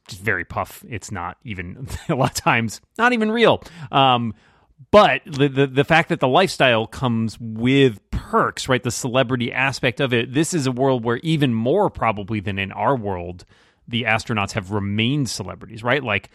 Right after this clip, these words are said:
sure, a lot of people knew who the Mercury Seven were, but, like, after that in the eighties, there were people here and there you might know about, but I think on an average person would not know as much about astronauts, whereas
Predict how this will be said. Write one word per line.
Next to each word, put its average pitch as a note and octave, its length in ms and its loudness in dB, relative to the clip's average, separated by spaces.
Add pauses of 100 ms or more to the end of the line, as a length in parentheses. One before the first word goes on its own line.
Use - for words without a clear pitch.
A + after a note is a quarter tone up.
(380)
sure, F3 420 0
a A#2+ 80 4
lot B2+ 180 4
of B2+ 60 -2
people C3 260 -2
knew A#2+ 160 0
who A#2+ 140 -2
the G#2 100 -6
Mercury A#2 460 -2
Seven C3 320 0
were, G2 240 -2
but, A#2 180 0
like, G#2 340 -2 (440)
after D#3+ 480 2
that D3+ 360 4
in C#3 200 -2
the C3+ 100 -2
eighties, D3+ 360 0
there D#3 120 0
were C3 100 0
people F3+ 440 -2
here D3 240 -2
and A#2+ 160 0
there C#3 160 2
you E3 140 -2
might E3+ 180 -2
know E3 180 -2
about, F3+ 320 -2
but B2+ 100 -2
I A#2 80 2
think C3 200 -4
on A2+ 180 0
an A2+ 100 -4
average B2 420 -2
person A#2+ 480 -2 (440)
would F#3+ 120 2
not A#3+ 180 2
know F3+ 240 2
as E3+ 220 2
much D3+ 420 0
about A2 380 0
astronauts, G2+ 640 -4
whereas A#2+ 420 2